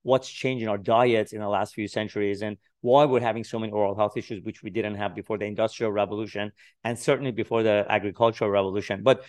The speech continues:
so that was a little bit of introduction to kinda introduce people about what really the mouth is and how it was formed and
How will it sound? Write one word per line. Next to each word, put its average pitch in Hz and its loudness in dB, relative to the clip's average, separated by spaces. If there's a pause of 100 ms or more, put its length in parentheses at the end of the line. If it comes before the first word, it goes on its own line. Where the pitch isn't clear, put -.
(120)
so - -6
that 170 6
was 180 4
a 151 0
little 151 2
bit 165 0
of 160 0
introduction 135 0
to - -20
kinda 135 -4
introduce 127 -4
people 123 0
about 107 4 (240)
what 120 2
really 131 2
the 104 2
mouth 104 0
is 113 0
and 101 -4
how 110 2
it 107 2
was 92 -6
formed 123 0
and 95 -6